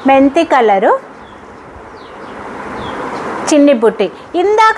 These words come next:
వైలెట్ కలర్, పర్పుల్ కలర్ చూపించాను కదా, దానికి చిన్ని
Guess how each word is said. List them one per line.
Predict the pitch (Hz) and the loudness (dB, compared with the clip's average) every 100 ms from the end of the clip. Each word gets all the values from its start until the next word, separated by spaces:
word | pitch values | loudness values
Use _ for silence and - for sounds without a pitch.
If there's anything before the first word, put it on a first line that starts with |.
| 415 | 2
వైలెట్ | 320 330 381 392 370 | 2 2 0 -2 -2
కలర్, | 339 330 330 | 0 0 0
పర్పుల్ | 277 277 349 349 | 0 0 -2 0
కలర్ | 330 285 | 0 2
చూపించాను | 285 269 262 262 247 | 0 -2 -2 -4 -2
కదా, | 262 359 277 | -2 0 2
దానికి | 269 302 359 339 370 - | 4 4 2 0 -2 0
చిన్ని | 339 330 392 | 0 2 0